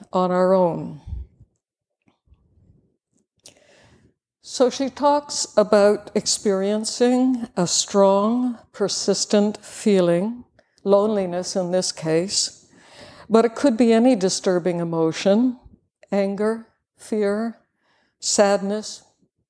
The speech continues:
jealousy, a feeling that won't go away with our usual distraction techniques, and we're very good at those,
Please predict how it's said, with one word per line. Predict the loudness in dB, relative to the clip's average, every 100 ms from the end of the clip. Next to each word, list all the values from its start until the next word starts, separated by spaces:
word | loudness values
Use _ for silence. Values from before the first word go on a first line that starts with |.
| -4
jealousy, | 0 0 0 -2 -4 -4 -10 _ _ _ _ _ _ _ _ _ 0
a | 0
feeling | 0 2 4 4 4
that | 2 2
won't | 2 4 2 0
go | 0 2
away | 2 4 4 4
with | 0 0
our | -2
usual | -2 -2 -2 -2 -2 -2 -2
distraction | -4 -12 -12 -4 -4 -4 -8 -12
techniques, | -6 -6 -4 -2 -2 -2 -2
and | 0
we're | 0 2
very | 2 2
good | 2 2 2
at | 0
those, | -2 0 0 0